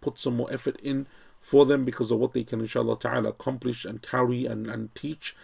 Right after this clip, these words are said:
then that's something which they also used to do. And that's why Mujahid said that, "I covered the whole Quran with Ibn Abbas three times from cover to cover. And in one narration, thirty times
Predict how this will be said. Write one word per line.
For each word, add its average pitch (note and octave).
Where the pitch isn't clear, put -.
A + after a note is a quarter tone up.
then A#2+
that's B2+
something A#2+
which G#2+
they A#2+
also B2
used A2
to -
do. A2
And G#2
that's A#2
why A#2
Mujahid G#2+
said F3
that, B2
"I A#2+
covered C#3+
the B2
whole E3+
Quran D#3
with C#3+
Ibn C3
Abbas B2+
three F#3
times D3+
from A2+
cover C#3
to -
cover. A#2+
And C#3
in C#3
one F#3
narration, G#3
thirty C#4
times -